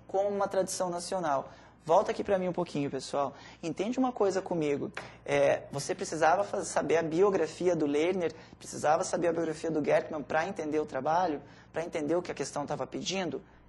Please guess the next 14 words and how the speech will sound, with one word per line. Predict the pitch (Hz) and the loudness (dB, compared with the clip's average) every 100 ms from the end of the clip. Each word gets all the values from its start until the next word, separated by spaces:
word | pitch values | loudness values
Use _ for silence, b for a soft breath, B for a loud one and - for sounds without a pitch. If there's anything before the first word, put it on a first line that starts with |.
| b b b - - - | b b b -20 -20 -12
A | |
biografia, | 147 165 196 175 156 - 160 | -6 -2 -2 -2 -6 -6 -8
quem | 156 180 | -8 -8
sabe | - - 294 | -4 -4 -4
não, | 330 151 | -6 -6
mas | 139 135 | -6 -6
era | 143 | -6
importante | 139 165 160 139 | -6 -6 -4 -6
que | - | -6
você | 165 165 | -6 -6
entendesse | 160 185 156 143 | -4 -2 -2 -4
o | - | -6
contexto | 170 151 - | -4 -6 -6
histórico. | 214 - - - - | -6 2 2 2 -6